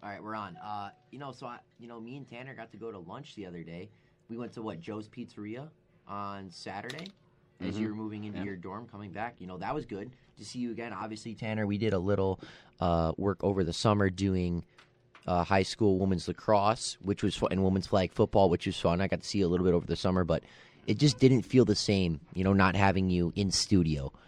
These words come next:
Speaker 1: because there's something about that vibe and, you know, that connection and that chemistry that when you, you know, look at your co-host's face, you just get to see the visual, you know, effects of, you know, what you're portraying on the mic.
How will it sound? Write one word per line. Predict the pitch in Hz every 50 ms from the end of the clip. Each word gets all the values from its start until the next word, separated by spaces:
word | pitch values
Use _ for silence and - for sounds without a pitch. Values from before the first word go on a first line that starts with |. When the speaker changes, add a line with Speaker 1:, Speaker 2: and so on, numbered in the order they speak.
| - _
Speaker 1:
because | - 117 - 165 147 117
there's | 143 147 139 -
something | - 151 135 - 147 135
about | 127 110 113 110 110 -
that | - 95 87 87
vibe | 87 90 90 85 85 82 87 90 82
and, | 87 87 85
you | 85
know, | 90 87 87
that | 85 87 92 -
connection | - 92 87 87 82 82 - - - 95 87
and | 85 85
that | 82 78 -
chemistry | - - 95 90 90 85 - - 92 85 78 73 - - - - - _ _ -
that | - 95 90 -
when | 98 107
you, | 107 107 90 - _ _ _ _
you | - 117 123
know, | 120 113
look | 107 104 117 123 120
at | - 131
your | 113 104 95
co-host's | - - 123 113 113 107 107 101 98 - - -
face, | - - 120 110 101 95 - - -
you | 107
just | 98 107 -
get | - - - -
to | 98
see | - - 113
the | 110 107
visual, | 92 85 107 107 101 101 110 104 104 104 98 95 90 - - - - _ _ _ _ _ _ _ -
you | 87 104
know, | 95 95 90 76 - -
effects | 104 98 - - 135 117 98 - - - - - - -
of, | - 110 98 87 -
you | 98 107
know, | 101 98 95
what | 78 87 90 107 107 - -
you're | - 104
portraying | - - 98 - - - 110 104 101 92
on | 92 98
the | 87 82
mic. | 85 92 101 95 87 82 - -